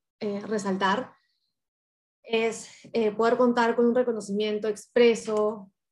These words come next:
del principio de no regresión, del principio de progresividad, que son, de, digamos, principios que, que sí están de cierta forma reconocidos a nivel internacional, pero que sería bueno nosotros incluirlos en nuestra propia normativa, porque son, digamos,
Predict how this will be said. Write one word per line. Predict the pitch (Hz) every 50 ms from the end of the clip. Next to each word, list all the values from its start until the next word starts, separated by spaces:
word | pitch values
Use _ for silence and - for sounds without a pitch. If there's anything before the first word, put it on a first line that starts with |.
| _ _ _
del | 196 - 220 214 190
principio | 190 202 196 208 208 - 226
de | 214 208
no | 208 202
regresión, | 208 214 202 196 190 - 220 214 208 208 202
del | 190 190
principio | 190 190 190 196 - 226
de | 214 208
progresividad, | 202 208 196 175 - - - 196 185 185 185 190 190 - - _ _ _ _
que | 294
son, | 262 359 381 370 269 - -
de, | 240 277 254 - - 214
digamos, | 214 269 254 254 262 269 262 - - _ _
principios | - 254 247 269 311 320 339 311
que, | - 254 214 208 202 -
que | - 214
sí | 202 - 269
están | 269 262 - - 262 247 247 254 254 247 - _ _ _ _ _
de | 202 208
cierta | 196 240 226 233 240 233
forma | - 240 233 226 220 220 214 220 220 - - -
reconocidos | - 214 214 202 220 208 202 190 226 240 240 240
a |
nivel | 226 214 196 196 214
internacional, | 214 - 233 233 226 208 220 233 247 247 240 254 269 - _ _ _ _ _ _ _ _ _
pero | - 233 208 214 208
que | 208 208
sería | 196 220 226 233 233
bueno | 233 240 233 233 233 240
nosotros | 233 214 202 - - 233 202
incluirlos | 226 - 196 202 202 214 208
en | 208
nuestra | 202 196 196 190
propia | - 202 190 202
normativa, | 202 214 208 190 175 - 190 190 190 208 208 - _ _ _ _ _
porque | _ 214 196 196 - 196 190
son, | - 196 196 196
digamos, | 202 196 190 190 196 190 196 190 - - _